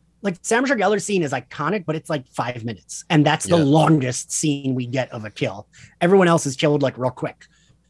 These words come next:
Speaker 1: Um, and I think that's, like, you and I both always, like, talk, like, we love Sam Sher Gellar's scene, and I know you did last summer. That's, like, a twenty-minute chase
Speaker 2: Yeah.
Speaker 1: scene.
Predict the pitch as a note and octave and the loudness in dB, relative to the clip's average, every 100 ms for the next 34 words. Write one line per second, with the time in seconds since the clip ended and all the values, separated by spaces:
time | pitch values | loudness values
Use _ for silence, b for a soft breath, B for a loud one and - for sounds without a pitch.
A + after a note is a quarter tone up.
0 | _ - C#3+ C3+ A#2+ B2 D3 b b b | _ 0 2 2 0 -4 -6 b b b
1 | _ F3+ F3 E3 G#3+ G#3+ - - _ _ | _ 2 2 2 2 2 -2 -16 _ _
2 | - C#3+ D3 - - D3 C3 _ _ _ | -4 -2 -2 -6 -4 -4 -4 _ _ _
3 | _ D3+ D3+ F3 G#3 G3+ F3+ E3 D3+ D#3+ | _ -12 0 2 4 4 4 2 2 0
4 | D3 C3 C3 B2+ - D3+ C#3 B2+ C3+ D3 | 0 -2 -6 -8 -4 -4 -4 -4 -4 -2
5 | D3+ D3+ C#3+ D#3 D3+ D#3+ D#3+ D#3+ E3+ E3+ | 0 -2 0 -2 -2 -4 -2 -2 -2 -2
6 | F#3 E3 D3 B2 B2 D3 D3+ C3+ - F#3 | -6 -8 -8 -10 -10 -8 -8 -8 -4 -2
7 | E3+ G3 C#3+ - C3 - B2 B2 | 2 2 0 -4 -6 -6 -8 -8